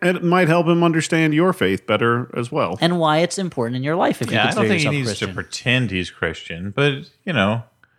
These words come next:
Speaker 3: he can go once or twice
Speaker 1: I think that's the
Speaker 3: and
Speaker 1: concern, though, is that if he doesn't, if her parents find out that he is, uh, agnostic, they might discourage the relationship, which would be too bad.
Speaker 2: Which would be too bad. And at that point, you'd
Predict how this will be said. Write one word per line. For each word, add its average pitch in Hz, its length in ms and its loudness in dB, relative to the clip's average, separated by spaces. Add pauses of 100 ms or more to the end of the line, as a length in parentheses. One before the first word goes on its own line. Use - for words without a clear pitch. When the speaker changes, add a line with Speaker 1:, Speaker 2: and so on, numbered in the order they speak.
(160)
Speaker 3:
he 170 100 0
can 151 120 -2
go 131 180 4
once 123 260 0
or 123 60 -8
twice 113 300 2
Speaker 1:
I 143 40 4
think 202 160 2
that's 180 200 2
the 175 60 2
Speaker 3:
and - 60 0
Speaker 1:
concern, 151 580 2
though, 101 280 2
is 101 160 -2
that 107 180 2
if 110 120 0
he 127 80 2
doesn't, 113 340 0 (200)
if 117 260 0
her 117 160 0
parents 151 400 2
find 107 280 2
out 98 300 0
that 98 140 -2
he 104 260 0
is, 95 240 -2 (340)
uh, 90 540 -2
agnostic, 92 680 -2
they 110 180 4
might 104 220 2
discourage 104 440 0
the 107 80 0
relationship, 101 560 2
which 87 200 -6
would 92 120 -2
be - 120 0
too 92 180 -2
bad. 82 380 -12 (540)
Speaker 2:
Which 190 180 2
would 208 160 2
be 196 100 4
too 147 180 0
bad. 110 260 2
And 123 100 -4
at 117 60 -6
that 131 180 2
point, 139 260 -2
you'd 127 160 -4